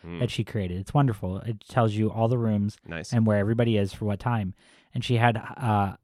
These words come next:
Speaker 2: and this wa-, this is not her fault, but she had Hostel up on the stage for
Speaker 1: Mm-hmm.
Speaker 2: practice from six to eight,
Speaker 1: Yeah.
Speaker 2: and then Tabletop Live at seven thirty, which I told her easily could be done for the fact that three of the five people that are <laughs> practicing tonight
Speaker 1: Yeah.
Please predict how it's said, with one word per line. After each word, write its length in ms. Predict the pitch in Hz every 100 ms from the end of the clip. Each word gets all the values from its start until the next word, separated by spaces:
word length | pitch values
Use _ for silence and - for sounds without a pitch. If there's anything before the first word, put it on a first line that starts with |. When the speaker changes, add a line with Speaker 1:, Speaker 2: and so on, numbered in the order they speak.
| _ -
Speaker 2:
and 120 | 123
this 140 | 151
wa-, 120 | 160 135
this 220 | 170 -
is 100 | -
not 380 | 135 123 123 110
her 120 | 104
fault, 220 | - - - _ _
but 140 | - -
she 180 | 135
had 380 | 120 127 120 110
Hostel 500 | 110 123 123 - 131
up 200 | 117 101 - - _
on 220 | - 110 101
the 80 |
stage 540 | 101 - 175 143 110 95
for 140 | 90
Speaker 1:
Mm-hmm. 80 | 92
Speaker 2:
practice 500 | 110 104 - 98 -
from 160 | - 104
six 260 | - -
to 80 | -
eight, 260 | 113 98 - -
Speaker 1:
Yeah. 180 | 92 76
Speaker 2:
and 80 | 120
then 120 | 110
Tabletop 500 | 127 123 117 113 107
Live 240 | 113 107
at 100 | 101
seven 220 | - 101
thirty, 340 | 92 123 95 82 _ - -
which 160 | 147
I 40 | 135
told 220 | 202 220
her 200 | 160 117 - _ _
easily 320 | 185 196 170
could 160 | 147 139
be 80 | 131
done 260 | 131 123
for 140 | 117 123
the 80 | 113
fact 320 | 127 113 -
that 240 | 110 101
three 300 | - - 135
of 100 | 127
the 100 | 117
five 300 | 107 123 117
people 240 | - 117 110
that 160 | 107
are 140 | 107 107
<laughs> 0 |
practicing 520 | - 120 - - 127
tonight 440 | - 147 117 104 -
Speaker 1:
Yeah. 220 | 82 76